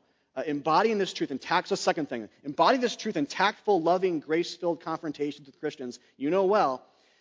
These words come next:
and to whom you are a trusted voice all along, staring your own sin in the face so you don't get conceited.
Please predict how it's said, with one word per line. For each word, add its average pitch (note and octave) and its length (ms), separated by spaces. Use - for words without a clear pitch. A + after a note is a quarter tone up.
and E3 180
to D#3+ 100
whom F3+ 200
you D#3+ 160
are D3 140
a C3 40
trusted C#3+ 400
voice B2 460
all D#3 220
along, C#3 340
staring E3 480
your D3+ 160
own D#3 300
sin C#3+ 180
in C#3+ 80
the C#3 80
face - 540
so - 160
you B2+ 120
don't B2 200
get A2 160
conceited. A2 460